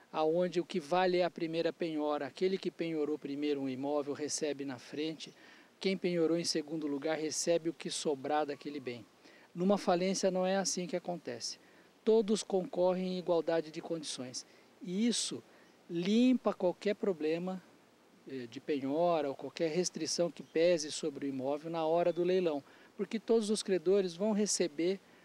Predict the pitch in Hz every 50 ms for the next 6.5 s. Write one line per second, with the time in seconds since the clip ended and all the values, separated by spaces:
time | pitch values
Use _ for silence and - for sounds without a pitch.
0 | - - _ _ - 196 196 - 202 196 185 - 190 180 170 - 180 175 180 185
1 | 180 - - - - 196 185 196 190 160 180 185 175 165 170 - - - 196 208
2 | 208 180 185 170 175 - - 175 170 156 143 160 160 - - - 160 143 - -
3 | 143 123 127 117 - - - - - - - - - - 147 147 165 190 196 180
4 | - - 175 - - 160 156 160 - - 151 135 - - 160 147 156 143 147 151
5 | 151 - 165 147 160 151 135 143 147 143 139 147 - - 156 165 170 175 - -
6 | - 160 156 156 147 - 156 127 -